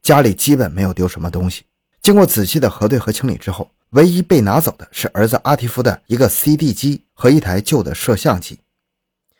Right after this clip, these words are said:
凶手如此凶残地打死了三个人，费了这么老大劲儿，最后就为了这么点破玩意儿，真是很难想通啊。而现场给人的感觉就像是刻意的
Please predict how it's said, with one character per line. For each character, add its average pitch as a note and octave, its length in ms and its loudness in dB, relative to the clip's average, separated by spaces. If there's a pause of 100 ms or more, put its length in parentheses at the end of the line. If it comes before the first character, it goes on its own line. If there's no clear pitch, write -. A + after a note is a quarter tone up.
(360)
凶 A3+ 240 4
手 D3 160 4
如 C3 180 2
此 A2 160 -2
凶 F3 240 0
残 A2+ 140 -2
地 C3 100 -2
打 A#2+ 180 0
死 - 140 -8
了 - 80 -18
三 F3+ 300 2
个 D#3+ 80 2
人， F#2+ 160 -2
费 - 160 0
了 - 80 2
这 - 180 0
么 D#3 80 2
老 F#2 160 -8
大 A2 180 -2
劲 A#2 160 0
儿， - 60 -4 (300)
最 F3+ 120 0
后 D#3 240 0 (140)
就 E3 220 4
为 C#3+ 160 2
了 B2+ 80 -2
这 G#3+ 180 0
么 C3 80 -2
点 F#2 180 -10
破 - 200 -4
玩 E2 160 -8
意 F2+ 80 -18
儿， F#2 80 -20 (240)
真 D3+ 200 4
是 C#3 120 -4
很 D#2 200 -10
难 F2+ 200 -2
想 - 240 -8
通 F2 200 -6
啊。 D#2 140 -12 (1400)
而 C3 140 6
现 D#3 200 4
场 B2 120 2
给 A2 120 -4
人 F#2+ 120 -2
的 A#2+ 80 -2
感 G2 180 -4
觉 F2 360 -8
就 B2+ 100 -6
像 A#2+ 160 0
是 F2 220 -8 (100)
刻 D#3 320 2
意 B2+ 160 0
的 - 160 -10